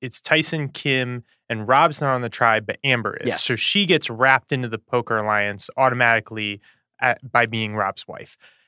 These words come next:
Speaker 1: And he brings that up, and he also brings up, "Hey, you know, there are all these players with connections.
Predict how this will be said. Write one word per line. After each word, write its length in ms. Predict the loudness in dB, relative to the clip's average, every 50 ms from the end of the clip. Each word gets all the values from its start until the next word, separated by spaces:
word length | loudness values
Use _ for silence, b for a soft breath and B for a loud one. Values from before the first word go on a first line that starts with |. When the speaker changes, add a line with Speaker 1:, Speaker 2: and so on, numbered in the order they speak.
| b b b _ 0
Speaker 1:
And 600 | 2 2 4 4 4 4 2 2 0 -2 -6 -10 -14 _ _ _ _ _ _ _ _ _ _
he 160 | _ -4 -2 0
brings 280 | 0 0 0 0 2 2
that 180 | 2 4 4
up, 160 | 4 2 0 -2
and 100 | -8 -8
he 100 | -8 -2 0
also 300 | 0 0 2 0 -2 -4
brings 340 | -2 -2 -4 -2 -2 -2
up, 200 | 0 0 -2 -2 _ _
"Hey, 480 | -14 -4 0 0 2 2 2 0 -2 -4 _ _ _ _ _ -10
you 100 | -8 -6
know, 120 | -4 -4
there 140 | -4 -4 -2
are 80 | -2 0
all 200 | 2 2 2 2
these 180 | 0 -4 -6
players 300 | -4 -2 0 0 0 0
with 100 | -4 -6
connections. 560 | -8 -6 -4 -4 -4 -4 -4 -8 -8 -8 -10